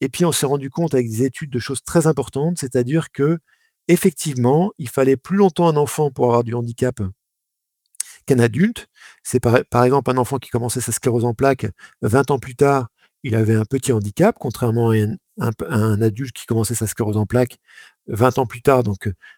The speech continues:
à quarante-cinq ans, il avait un handicap plus important. Mais si on prend les deux patients à quarante ans, donc ce patient de douze ans qui a, euh, vingt-huit ans de, de sclérose en plaques,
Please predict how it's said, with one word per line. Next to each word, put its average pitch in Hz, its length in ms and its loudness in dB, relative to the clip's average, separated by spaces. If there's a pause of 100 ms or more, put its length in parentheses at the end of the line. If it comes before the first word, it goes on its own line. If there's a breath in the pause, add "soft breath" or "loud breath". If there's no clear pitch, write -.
(160)
à 107 80 -8
quarante-cinq 117 500 0
ans, 135 140 0
il 104 120 0
avait 101 140 0
un 104 40 2
handicap 107 300 -2
plus 127 140 -4
important. 165 460 0 (420 soft breath)
Mais 180 420 4 (280)
si - 180 -2
on 147 120 2
prend 156 180 2
les 131 100 2
deux 120 180 4
patients 156 360 4
à 127 40 4
quarante 123 360 0
ans, 247 100 4 (480)
donc 110 160 -8 (100)
ce - 160 -8
patient 117 300 -2
de 113 60 -4
douze 123 200 -4
ans 139 120 0
qui 107 300 -4
a, 101 220 0 (480 soft breath)
euh, 110 300 -6
vingt-huit 120 380 -2
ans 127 100 0
de, 107 220 0
de 113 120 -4
sclérose 120 320 0
en 127 120 -2
plaques, 139 340 -2